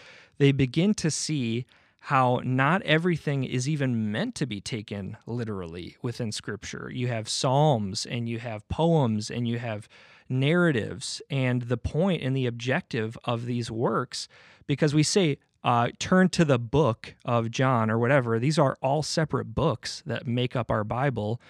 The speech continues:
that weren't even assembled until three hundred years later after the last book was written.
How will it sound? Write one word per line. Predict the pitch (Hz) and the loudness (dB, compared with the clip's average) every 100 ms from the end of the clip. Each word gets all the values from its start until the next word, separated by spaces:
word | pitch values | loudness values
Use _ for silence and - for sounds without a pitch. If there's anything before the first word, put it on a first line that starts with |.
| - - - | -20 -20 -2
that | 123 | 2
weren't | 151 165 | 6 6
even | 160 156 147 139 | 6 4 2 0
assembled | 135 - 156 165 127 | -4 -2 0 0 0
until | 120 135 117 | 0 0 -4
three | - 127 | -2 -2
hundred | 117 127 117 110 | 0 -2 -2 -2
years | 110 117 107 | -2 -2 -2
later | 101 107 180 135 107 | -6 -2 2 2 0
after | 120 120 127 110 | -2 -2 -2 -4
the | - 120 110 107 | -6 -4 -4 -2
last | 113 117 - | -2 -4 -4
book | 120 117 | -4 -4
was | 101 98 | -6 -8
written. | 98 131 - 95 | -6 -6 -6 -10